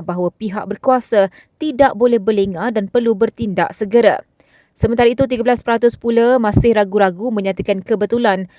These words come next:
beberapa perkara berlaku serentak menimbulkan persoalan. Lima peratus responden pula berpendapat pendekatan berhati-hati serta sabar lebih wajar, manakala dua peratus lagi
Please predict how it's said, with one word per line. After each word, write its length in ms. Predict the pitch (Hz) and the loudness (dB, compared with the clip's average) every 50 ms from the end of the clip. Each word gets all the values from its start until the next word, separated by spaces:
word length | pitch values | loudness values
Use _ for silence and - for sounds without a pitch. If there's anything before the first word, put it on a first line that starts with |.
| _ _ _ | _ _ _
beberapa 480 | - 185 175 180 185 185 190 - 185 | -4 -4 0 0 0 0 0 -2 -4
perkara 400 | - 185 - 202 190 202 214 202 | -6 -4 -4 -2 0 0 0 -2
berlaku 380 | 175 196 196 196 202 _ - 208 | 0 0 0 0 0 _ -6 -6
serentak 580 | 190 - 262 269 269 247 240 269 262 220 - - _ - 196 | 0 2 2 2 2 0 0 -4 -4 -4 -4 -6 _ -12 -10
menimbulkan 720 | 220 220 220 214 196 196 208 202 _ - 208 180 175 175 _ | -8 -6 -6 -6 -4 -4 -4 -4 _ -8 -10 -10 -10 -12 _
persoalan. 760 | - 185 165 - - - 190 - - 196 226 220 175 131 - - _ _ _ _ _ _ _ - | -12 -12 -12 -10 -8 -6 -6 -4 -4 -2 -2 -2 -4 -4 -8 -20 _ _ _ _ _ _ _ -10
Lima 260 | 165 180 196 220 208 | -8 -6 -4 -4 -2
peratus 300 | - 208 208 - 220 208 220 | 0 0 0 0 -2 -2 -2
responden 480 | 214 202 - - 214 214 208 202 196 - | -4 -4 -4 -6 -6 -4 -4 -6 -4 -4
pula 220 | 220 214 214 214 | -2 0 0 0
berpendapat 680 | 190 208 208 - - 202 202 202 - - 233 254 247 _ _ _ _ _ _ _ - | -2 -4 -6 -6 -2 -2 -2 -2 0 0 -2 -2 -2 _ _ _ _ _ _ _ -2
pendekatan 600 | 233 240 233 226 220 - 226 214 - 214 208 190 | -2 -2 0 -2 -2 -2 -4 -2 -2 -2 -2 -2
berhati-hati 680 | 214 202 202 202 190 - - 208 208 208 - - 202 190 | -4 -4 -4 -6 -6 -6 -6 -4 -4 -4 -4 -6 -10 -10
serta 380 | - - 214 - - 208 196 | -8 -8 -8 -4 -2 -2 -2
sabar 500 | 185 - 214 202 208 185 196 247 240 - - - | -2 -2 -2 -2 -2 0 0 0 0 0 -2 -2
lebih 240 | 202 190 185 196 185 | -2 0 0 2 2
wajar, 480 | 202 214 220 180 - 214 170 156 156 _ _ _ _ _ _ _ | 2 2 2 0 0 -2 -2 -2 -4 _ _ _ _ _ _ _
manakala 460 | - 175 170 170 - 196 175 180 175 | -8 -6 -4 -4 -4 -2 -2 -2 -2
dua 180 | - 180 185 185 | -2 -2 -2 -2
peratus 400 | - 185 185 180 196 185 - 214 | -2 -2 -2 -2 -4 -6 -2 -2
lagi 380 | 214 202 180 202 208 196 185 | -2 -2 -2 -4 -8 -8 -8